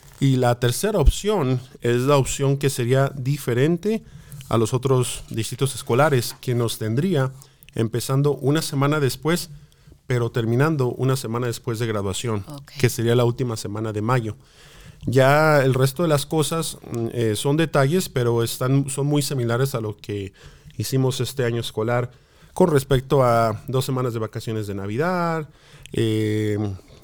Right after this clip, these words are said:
Speaker 1: otros, otras de las cosas es una semana en Spring Break. Todas esas cosas se, se mantienen iguales, pero esas son las mayores diferencias.
Speaker 2: Ok,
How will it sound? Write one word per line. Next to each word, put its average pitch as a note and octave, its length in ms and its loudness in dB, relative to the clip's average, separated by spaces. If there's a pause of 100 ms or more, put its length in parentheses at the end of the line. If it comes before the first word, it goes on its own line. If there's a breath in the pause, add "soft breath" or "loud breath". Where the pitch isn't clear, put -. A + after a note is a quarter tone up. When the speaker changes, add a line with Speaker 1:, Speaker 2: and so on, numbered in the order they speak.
(100)
Speaker 1:
otros, - 500 -2
otras B2 300 -2
de A#2+ 60 0
las A2 160 -2
cosas B2 380 -6
es A2+ 160 -2
una A#2 140 0
semana G#2+ 360 -6
en G2+ 60 -8
Spring B2 360 -6
Break. B2 240 -6
Todas C#3 220 -2
esas D3+ 160 -4
cosas D3 280 -2
se, G#2+ 420 -6
se - 160 -8
mantienen B2+ 440 0
iguales, B2+ 460 -4 (540 loud breath)
pero A2 420 0
esas A#2+ 280 -4
son C3 200 -2
las B2 160 -2
mayores G#2+ 280 -4
diferencias. G2+ 680 -10
Speaker 2:
Ok, F3 160 -4